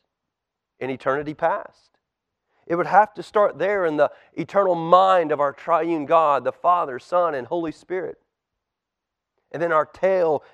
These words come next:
it continues into time, into the creation of all things. It continues into what we just read. Your tale is intertwined with this passage. This is part of our rescue. And not just here up until the death of Joshua,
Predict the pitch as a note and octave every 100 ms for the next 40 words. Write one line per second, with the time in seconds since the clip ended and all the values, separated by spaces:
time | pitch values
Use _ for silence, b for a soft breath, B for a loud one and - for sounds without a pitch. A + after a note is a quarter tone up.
0 | - E3 F3+ D3 G3 G3+ F#3 - b b
1 | _ A3 A3+ G3+ E3+ - - G3 F3+ D3+
2 | F#3+ G3 D#3+ - F#3 F#3 F3+ E3 D3+ F#3+
3 | F3+ B - E3+ F#3+ F3 G3+ F#3 C#3+ G3
4 | F#3 F3+ E3+ F3 F#3+ - B3 - A#2+ G#3+
5 | G#3 - G#3+ - C3+ - b b - F3+
6 | - - A3 G3 - F#3+ G3+ F#3 D3+ D#3
7 | D#3 _ - E3+ - - - F#3 - -
8 | _ _ _ _ _ _ _ - G3+ -
9 | - - D3 D3+ D3 - - _ - -
10 | _ _ _ _ _ _ _ _ _ _
11 | B - F#3 A3+ G#3+ G3+ - G#3 F3+ F3
12 | E3 E3 C3+ G#2+ G#2+ D#3 G#3 D#3+ - C3
13 | A2 D#3+ A#3 - D#3